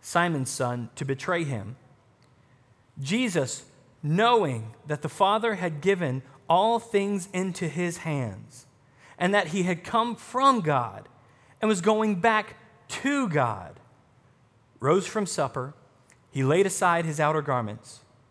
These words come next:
and taking a towel, tied it around his waist. Let's pause there for a moment.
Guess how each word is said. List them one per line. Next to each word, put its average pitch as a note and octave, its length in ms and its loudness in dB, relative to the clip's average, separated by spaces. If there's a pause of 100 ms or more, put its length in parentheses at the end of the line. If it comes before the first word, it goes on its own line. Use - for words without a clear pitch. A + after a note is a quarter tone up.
(840)
and A#2 120 -4
taking E3+ 320 0
a D#3 40 2
towel, D#3+ 520 2 (560)
tied D3+ 280 0
it D3+ 160 2
around C#3 300 -2
his C3 140 -4
waist. A#2+ 400 -6
Let's B2+ 160 -4
pause F#3 320 0
there D3 120 -2
for C#3+ 160 -4
a B2+ 40 0
moment. G#2+ 320 -4